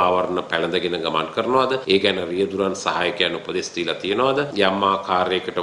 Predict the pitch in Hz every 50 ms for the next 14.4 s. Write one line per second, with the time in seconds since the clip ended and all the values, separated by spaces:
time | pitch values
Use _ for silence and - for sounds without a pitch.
0 | 82 82 80 82 85 92 92 92 90 90 82 82 85 90 95 92 95 95 95 95
1 | 92 - - 85 85 - - 85 87 92 98 101 104 101 101 104 104 101 95 110
2 | 104 107 - 92 92 107 - - 95 92 90 90 95 98 92 - - 92 90 92
3 | 90 87 85 80 76 80 85 92 - 104 98 92 - - 95 98 92 98 98 95
4 | 98 107 101 - - 104 98 98 98 - - 101 85 95 92 95 92 - - 98
5 | 87 - 90 85 82 85 82 90 87 87 95 90 87 - 85 82 90 82 - 87
6 | - 95 87 95 104 110 123 143 156 - 104 113 - - - 120 127 123 104 98
7 | 101 113 117 - - - 101 110 123 131 127 - 104 90 92 98 - 117 110 104
8 | 90 87 87 85 87 98 95 92 - - - - - 127 151 170 - - - 92
9 | 110 120 120 - 120 113 104 98 98 98 92 92 85 80 87 87 92 92 92 90
10 | 95 85 76 76 - 107 117 110 98 90 - - 82 87 87 95 98 92 90 90
11 | 90 92 - - 104 101 110 - - - 90 92 92 92 98 101 101 98 98 98
12 | 98 95 101 98 95 107 - 123 123 - 123 117 123 127 147 160 156 - - 85
13 | 90 92 92 95 101 101 101 98 - - 95 95 120 120 131 131 131 123 104 98
14 | 92 92 87 92 90 92 101 104